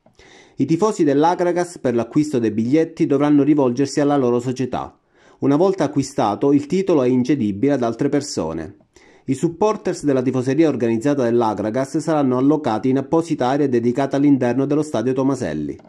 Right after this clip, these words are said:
La questura di Caltanissetta, presso la quale stamattina si è svolto un tavolo tecnico, ha predisposto un servizio di ordine pubblico con l'impiego di unità delle forze di polizia territoriali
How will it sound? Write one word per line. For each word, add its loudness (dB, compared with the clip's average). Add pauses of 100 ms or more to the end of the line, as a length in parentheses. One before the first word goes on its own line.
(360)
La -4
questura 0
di 0
Caltanissetta, -2
presso -6
la -2
quale -2
stamattina -2
si -8
è -2
svolto -4
un -2
tavolo -2
tecnico, -2
ha -2
predisposto -2
un 4
servizio -2
di 0
ordine 0
pubblico -2
con 2
l'impiego 2
di 0
unità 2
delle 0
forze -2
di 2
polizia 0
territoriali 0